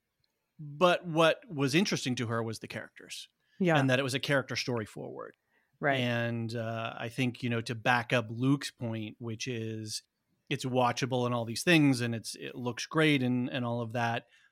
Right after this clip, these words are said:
Speaker 1: it's also a great show because it has good characters and compelling stories, and there are stakes involved, and they get us to invest in who these people are. And, and I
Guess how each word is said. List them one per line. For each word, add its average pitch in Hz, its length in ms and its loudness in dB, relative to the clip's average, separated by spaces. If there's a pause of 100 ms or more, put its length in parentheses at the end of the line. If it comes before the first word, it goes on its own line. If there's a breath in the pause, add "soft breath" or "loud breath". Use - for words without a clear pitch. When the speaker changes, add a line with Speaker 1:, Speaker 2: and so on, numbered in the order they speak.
(640)
Speaker 1:
it's 139 160 0
also 131 280 4
a 127 40 0
great 127 180 2
show 135 120 0
because 131 520 0
it 120 100 -4
has 110 240 -10
good 104 180 -16
characters 113 500 -16
and 123 140 -8
compelling 117 460 -4
stories, 110 460 -10
and 117 140 -10
there 120 100 -6
are 113 120 -8
stakes 113 400 -4
involved, 110 440 -8
and 113 120 -14
they 110 360 -10
get 120 160 -4
us 113 160 -6
to 117 180 -8
invest 110 500 -6
in 110 340 -8 (340)
who 139 160 2
these 120 200 -2
people 120 300 -10
are. 107 320 -6
And, 107 180 -12
and 110 220 -10
I 104 100 -10